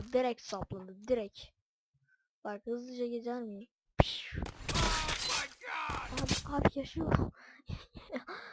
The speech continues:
Tam da yaşıyorduk ya. Beynimizden vuruldu, şimdi yaşayamıyoruz. Beyinden gidince yaşayamıyoruz gençler.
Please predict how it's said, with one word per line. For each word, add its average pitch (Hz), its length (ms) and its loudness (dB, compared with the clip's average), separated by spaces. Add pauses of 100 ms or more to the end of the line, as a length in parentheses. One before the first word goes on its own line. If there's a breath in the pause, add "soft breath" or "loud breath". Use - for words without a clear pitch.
(340 loud breath)
Tam 277 280 -2
da 269 40 2
yaşıyorduk 254 600 -2
ya. 208 400 -6
Beynimizden 226 600 -2
vuruldu, 233 440 -6
şimdi 233 340 -8
yaşayamıyoruz. 226 840 -14 (120)
Beyinden 233 460 -8
gidince 220 480 -8 (1000 loud breath)
yaşayamıyoruz 233 680 -2
gençler. - 640 -16